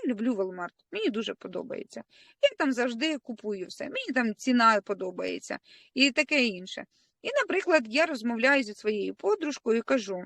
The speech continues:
що, от дивись, чай купила в ось цьому магазині, там така вигідна ціна, а вона каже: «О, треба й собі сходити». І вона починає так само ходити в цей самий магазин,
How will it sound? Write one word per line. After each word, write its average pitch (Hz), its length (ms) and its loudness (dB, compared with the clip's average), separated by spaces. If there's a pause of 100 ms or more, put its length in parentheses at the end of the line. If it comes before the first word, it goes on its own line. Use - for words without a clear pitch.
(100)
що, 190 480 -2
от 233 120 -2
дивись, 214 400 0 (300)
чай 320 220 6
купила 247 580 0 (320)
в 190 60 -2
ось 208 140 0
цьому 269 260 4
магазині, 208 640 -2
там 196 180 -4
така 320 320 6
вигідна 226 540 -2
ціна, 330 240 -8 (640)
а 214 80 0
вона 269 180 4
каже: 277 300 4
«О, 233 260 4 (380)
треба 294 240 4
й 311 40 -2
собі 208 280 -6
сходити». - 500 -12 (680)
І 302 120 6
вона 381 380 6 (140)
починає 370 520 2
так - 160 -2
само 359 320 4
ходити 285 440 0
в - 40 -12
цей 240 200 -2
самий 277 320 4
магазин, 254 440 0